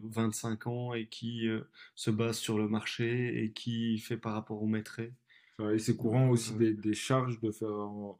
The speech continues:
Speaker 2: varier, euh, selon
Speaker 1: Ouais.
Speaker 2: le mètre.
Speaker 1: Ouais, ouais.
Speaker 2: Ok.
Speaker 1: Ceux-là, par exemple, vont payer deux fois plus de charges que celui-là, tu vois. Même si c'est pas le mètre équivalent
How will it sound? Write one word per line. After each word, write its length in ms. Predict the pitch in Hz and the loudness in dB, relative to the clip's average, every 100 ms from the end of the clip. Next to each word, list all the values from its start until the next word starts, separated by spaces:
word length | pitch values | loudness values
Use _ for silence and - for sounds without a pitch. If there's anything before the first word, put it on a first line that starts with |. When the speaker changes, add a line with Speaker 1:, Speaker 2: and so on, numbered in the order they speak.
| _ | _
Speaker 2:
varier, 280 | 110 104 113 | -8 -2 0
euh, 280 | 113 110 107 - | 0 -2 -6 -8
selon 260 | - 113 | -8 4
Speaker 1:
Ouais. 160 | 127 127 | 6 6
Speaker 2:
le 60 | |
mètre. 220 | 107 - 135 | 4 -2 0
Speaker 1:
Ouais, 120 | 135 - | 0 0
ouais. 420 | 120 123 113 110 110 _ _ 113 | 2 4 4 2 0 _ _ -18
Speaker 2:
Ok. 180 | - 98 131 _ _ _ _ _ _ _ _ _ _ - - | -12 -12 -12 _ _ _ _ _ _ _ _ _ _ -20 -2
Speaker 1:
Ceux-là, 300 | - 131 139 | 10 10 12
par 160 | 131 | 10
exemple, 420 | 117 120 139 131 - - - 120 | 8 8 6 6 -6 -18 -4 2
vont 120 | 120 | 6
payer 220 | 120 127 | 8 8
deux 160 | 123 123 | 10 8
fois 180 | 123 117 | 6 2
plus 160 | 123 | 2
de 120 | 117 | 2
charges 300 | 107 127 - | 2 2 0
que 320 | - 113 107 107 | 0 2 4 2
celui-là, 440 | - 107 107 104 | 0 2 2 0
tu 140 | 95 101 | -4 -8
vois. 120 | - - _ _ _ _ _ _ - | -8 -8 _ _ _ _ _ _ 8
Même 160 | 131 | 8
si 160 | 127 - | 10 6
c'est 160 | 135 127 | 4 6
pas 80 | |
le 80 | 127 | 6
mètre 260 | 120 117 - 127 - _ - | 6 2 2 2 2 _ 6
équivalent 840 | 147 135 - 131 120 117 123 143 | 10 10 8 4 6 4 4 2